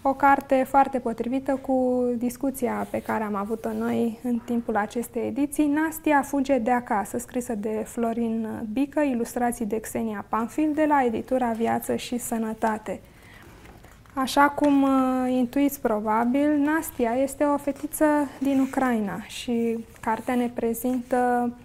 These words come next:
începutul războiului și este scrisă din, uh, perspectiva Nastiei, unei fetițe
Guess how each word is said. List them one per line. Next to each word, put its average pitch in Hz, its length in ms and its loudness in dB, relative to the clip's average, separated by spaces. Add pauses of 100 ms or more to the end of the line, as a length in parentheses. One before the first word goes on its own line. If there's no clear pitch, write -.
(580)
începutul 254 920 0 (120)
războiului 247 1120 2 (560)
și 269 720 2 (440)
este 277 220 0
scrisă 311 360 2
din, 277 300 2
uh, 269 360 2 (500)
perspectiva 269 800 0
Nastiei, 240 500 -2
unei 247 320 -2
fetițe 240 720 -2